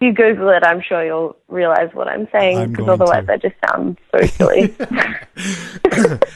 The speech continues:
Speaker 2: Okay, a couple more. Matthew Rep wants to know, "What was it like coming into an established show as the new girl?"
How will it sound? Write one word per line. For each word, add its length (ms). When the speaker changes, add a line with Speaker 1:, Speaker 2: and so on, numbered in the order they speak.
Speaker 2:
Okay, 380
a 40
couple 240
more. 160
Matthew 680
Rep 400
wants 320
to 120
know, 380
"What 160
was 120
it 80
like 220
coming 480
into 320
an 100
established 500
show 340
as 280
the 120
new 160
girl?" 380